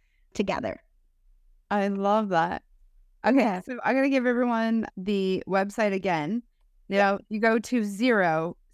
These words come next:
Speaker 2: spell out Zero, Z, Z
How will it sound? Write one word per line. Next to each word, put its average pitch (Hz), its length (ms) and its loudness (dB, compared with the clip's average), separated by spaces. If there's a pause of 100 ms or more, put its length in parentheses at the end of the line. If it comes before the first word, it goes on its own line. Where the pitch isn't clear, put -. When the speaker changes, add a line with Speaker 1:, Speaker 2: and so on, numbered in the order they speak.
(100)
Speaker 2:
spell 233 280 2
out 185 240 0
Zero, 156 600 -2 (240)
Z, 175 360 -2 (200)
Z 208 140 0